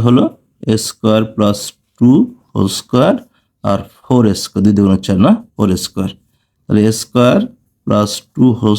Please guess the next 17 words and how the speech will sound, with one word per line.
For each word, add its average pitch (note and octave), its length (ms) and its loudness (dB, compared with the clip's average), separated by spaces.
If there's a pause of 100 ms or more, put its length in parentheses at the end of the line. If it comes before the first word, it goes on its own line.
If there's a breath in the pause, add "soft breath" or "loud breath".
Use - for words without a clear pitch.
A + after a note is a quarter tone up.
স্কয়ার D3+ 360 0 (460 loud breath)
আর G2+ 100 -2 (300)
টু C3 120 2 (240)
এর A2 240 2
ওপর D3 260 0 (360)
হোল G#2+ 140 0 (100)
স্কয়ার। - 280 -10 (800)
এটা A2+ 160 -2 (100)
এখন D#3 180 2 (420)
উৎপাদক A2+ 440 0
করতে A2+ 340 -2
হবে। A2+ 240 0 (400)
তাহলে G#2+ 260 -2
কি A#2+ 140 0
হবে G#2 140 2 (100)
দেখেন, C3+ 200 0 (120)
a C3+ 40 2